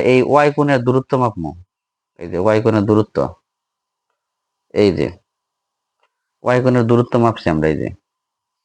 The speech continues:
এই ওয়াই কোণের দূরত্ব ঠিক এটা, এই যে বাম পাশে বসামু, এই যে, যে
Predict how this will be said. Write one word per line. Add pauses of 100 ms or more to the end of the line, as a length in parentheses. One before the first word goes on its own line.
(960)
এই
ওয়াই
কোণের
দূরত্ব (760)
ঠিক (120)
এটা,
এই
যে (560)
বাম
পাশে
বসামু,
এই
যে,
যে